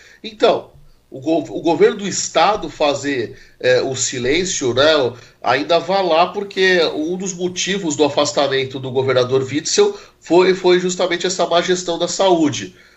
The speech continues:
Agora, ele falar em má gestão de saúde, é, eu apurei algumas situações de O S que não receberam,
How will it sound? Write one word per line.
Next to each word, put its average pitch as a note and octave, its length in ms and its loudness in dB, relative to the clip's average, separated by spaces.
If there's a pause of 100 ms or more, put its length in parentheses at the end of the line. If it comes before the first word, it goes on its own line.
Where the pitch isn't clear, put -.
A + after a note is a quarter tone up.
(100)
Agora, C#3+ 720 2 (120)
ele F#3 580 0 (160)
falar D3 400 0
em C#3 100 -8
má D3+ 200 -2
gestão D3+ 440 -6
de C#3+ 80 -14
saúde, C3 800 -4 (220)
é, C#3+ 680 2
eu B3 460 0 (100)
apurei G3+ 580 2
algumas F3+ 380 -2
situações D#3+ 640 -4
de C#3 80 -2
O C#3 100 6
S D3 320 0
que - 100 -16
não E3+ 120 -2
receberam, C#3+ 800 0